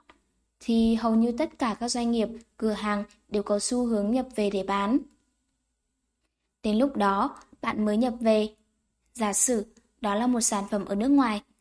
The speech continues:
thì liệu đến khi hàng về đến nơi rồi, sản phẩm đó còn hot nữa hay không? Khi nhu cầu tăng cao mà nguồn cung không nhiều, thì giá cả cũng sẽ tăng theo.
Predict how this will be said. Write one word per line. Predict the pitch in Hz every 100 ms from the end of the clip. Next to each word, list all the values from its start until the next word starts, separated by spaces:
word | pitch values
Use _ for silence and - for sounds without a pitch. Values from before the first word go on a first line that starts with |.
| _ -
thì | 214 214 208
liệu | 202 220 -
đến | 202
khi | 208 254
hàng | 247 226 208
về | 208
đến | 202 208
nơi | 247 254
rồi, | 247 220 - - -
sản | - 214
phẩm | 214 196
đó | 196 196
còn | 202 247
hot | 220 311
nữa | -
hay | 294 294
không? | 294 302 294 - - _ _ _ _ _ _ _ _ _ _ _ _ _ _ _ -
Khi | - 226
nhu | 226 226
cầu | 226 208
tăng | 226 240 240
cao | 254 254 254 - _
mà | 208
nguồn | 202 208 208
cung | 220 233
không | 226 247 247
nhiều, | 240 202 - - _ -
thì | 214
giá | 202 196
cả | 202 269 226 196
cũng | 208 254
sẽ | 262
tăng | - 254 247
theo. | 247 262 262